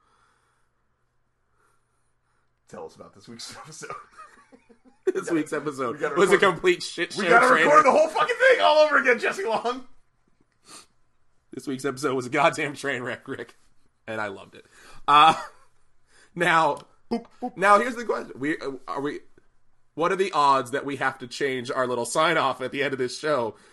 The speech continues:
Speaker 2: to some other name? You have to say, "Oh, Derek," from now on. <laughs> O E.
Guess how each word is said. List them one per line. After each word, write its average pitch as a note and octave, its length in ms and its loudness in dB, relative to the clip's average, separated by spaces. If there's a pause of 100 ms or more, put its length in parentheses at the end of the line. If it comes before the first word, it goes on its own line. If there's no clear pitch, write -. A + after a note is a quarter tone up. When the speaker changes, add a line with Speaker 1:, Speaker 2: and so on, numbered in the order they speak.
(120)
Speaker 2:
to C#3+ 220 -6
some C#3+ 240 -4
other C#3 220 -4
name? B2 340 -8 (3500)
You B2 120 -8
have C#3 100 -4
to - 60 -16
say, C3 120 -6
"Oh, C#3 160 -2
Derek," B2+ 380 -6
from A#2 140 -12
now A#2+ 100 -6
on. A2 200 -12
<laughs> - 60 -12 (4000)
O D3 320 0
E. D3 340 -12